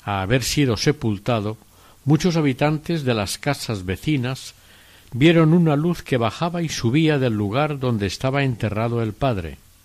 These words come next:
Este fenómeno duró cuarenta y cinco días.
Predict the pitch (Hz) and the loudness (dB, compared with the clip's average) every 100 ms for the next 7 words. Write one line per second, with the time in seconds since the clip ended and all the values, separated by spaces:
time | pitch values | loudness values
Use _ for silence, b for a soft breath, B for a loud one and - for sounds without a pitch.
0 | _ _ _ _ B B B B B 127 | _ _ _ _ B B B B B -4
1 | 123 175 - 135 139 117 135 147 117 143 | 0 -2 0 2 2 2 0 0 0 0
2 | - 143 123 110 107 95 135 143 135 123 | 0 2 2 2 -2 0 0 0 0 0
3 | 95 85 73 - | 0 -4 -8 -14